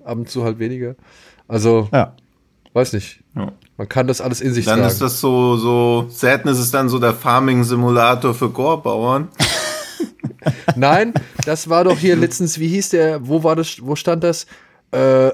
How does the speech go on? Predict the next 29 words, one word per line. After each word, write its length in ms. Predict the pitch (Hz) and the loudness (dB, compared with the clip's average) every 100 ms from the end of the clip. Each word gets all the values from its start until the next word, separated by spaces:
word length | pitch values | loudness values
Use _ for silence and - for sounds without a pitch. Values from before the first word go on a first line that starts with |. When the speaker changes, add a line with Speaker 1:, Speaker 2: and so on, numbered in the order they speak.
| - | 0
Speaker 1:
reichlich 720 | 123 131 170 202 185 175 - 147 | -4 2 0 0 -2 -2 -2 -2
Ernte 400 | 151 185 170 156 | 0 0 0 0
vom 360 | - 151 147 | 0 0 0
Goracker. 760 | 139 156 170 131 131 113 101 - | 2 2 2 0 0 0 -2 -10
Wo 140 | 110 | -8
stand 260 | 127 151 147 | -4 -2 -2
das? 140 | 120 - - - | -4 -6 -12 0
Ah, 180 | 165 | 2
bei 120 | 160 147 | 4 4
dem, 160 | 139 123 | 2 2
Speaker 3:
Ach. 400 | 139 - - - | 0 0 -6 -2
Speaker 1:
bei 120 | 135 | 2
dem 140 | 143 | 4
Red 200 | 135 156 | 4 2
Screening 440 | - 165 185 175 117 | 0 -2 2 2 0
stand 220 | - 117 | -2 -2
das, 140 | 113 - | -2 0
glaub 240 | 117 113 | 2 2
ich, 320 | 113 - - - | 0 -4 -10 -4
äh, 40 | |
als, 680 | 113 110 110 87 113 - - | -2 0 -2 -2 -6 -6 -2
Speaker 3:
Stimmt, 160 | 135 | 2
Speaker 1:
als 80 | 120 | 2
das 80 | 107 | 2
Speaker 3:
ja. 120 | 107 107 | 2 2
Speaker 1:
Pressezitat. 720 | 139 139 127 113 107 104 - _ _ - | 2 -2 -6 -2 -2 -2 -8 _ _ -4
Speaker 3:
Ja, 360 | 117 110 110 | 0 2 0
stimmt, 420 | 110 131 110 98 - | 0 -2 -2 -4 -6
ja. 220 | 110 | -6